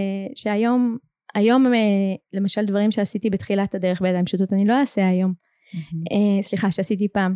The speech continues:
Speaker 2: כן.
Speaker 1: למשל, מצאתי את עצמי, אה, לוקחת למישהי כביסה הביתה, וככה, באמת פורצת לעצמי את הגבולות, אני לא אמשיך בתיאור,
Speaker 2: כן,
Speaker 1: אבל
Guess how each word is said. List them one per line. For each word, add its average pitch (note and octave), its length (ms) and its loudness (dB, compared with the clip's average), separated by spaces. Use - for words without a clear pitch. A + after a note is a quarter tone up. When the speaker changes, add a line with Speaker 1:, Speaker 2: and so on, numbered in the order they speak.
Speaker 2:
כן. F#3 260 -2
Speaker 1:
למשל, G#3 520 2
מצאתי G#3 380 -2
את - 100 -8
עצמי, G3+ 640 0
אה, A#3+ 120 4
לוקחת A3 300 0
למישהי G#3+ 300 0
כביסה G#3+ 360 0
הביתה, G3 380 0
וככה, G3+ 1900 0
באמת A#3 380 0
פורצת A#3 400 2
לעצמי G#3+ 240 0
את G3+ 60 0
הגבולות, G3 320 0
אני G3 140 0
לא G#3+ 120 2
אמשיך G#3+ 340 -2
בתיאור, G3 360 2
Speaker 2:
כן, - 60 2
Speaker 1:
אבל G#3 220 2